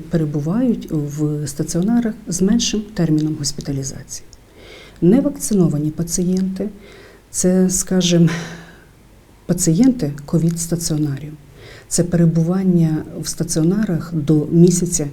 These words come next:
і більше. Це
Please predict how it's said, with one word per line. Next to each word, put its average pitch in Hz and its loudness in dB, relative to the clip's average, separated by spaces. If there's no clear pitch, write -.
і 156 2
більше. 147 -2
Це 185 2